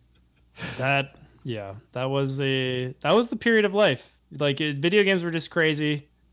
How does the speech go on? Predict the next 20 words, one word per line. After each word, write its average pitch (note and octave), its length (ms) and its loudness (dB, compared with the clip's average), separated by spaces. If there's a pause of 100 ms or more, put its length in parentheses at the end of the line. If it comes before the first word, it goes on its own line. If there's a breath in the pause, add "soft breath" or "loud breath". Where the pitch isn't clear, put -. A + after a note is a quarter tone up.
(220)
My D3 80 0
dad D3+ 280 4
smashed - 680 0 (640)
a D3 60 -2
copy C#3 380 0
of B2 100 -2
Mortal B2+ 260 0
Kombat B2 420 -2
that C3 80 -2
he B2+ 80 0
bought A#2+ 260 -4
at B2 100 -4
a B2 60 -4
garage A#2+ 320 -4
sale D3+ 160 0
in C3+ 80 0
front C3+ 180 -2
of B2+ 60 -2
my B2 100 0
brother A2+ 220 -6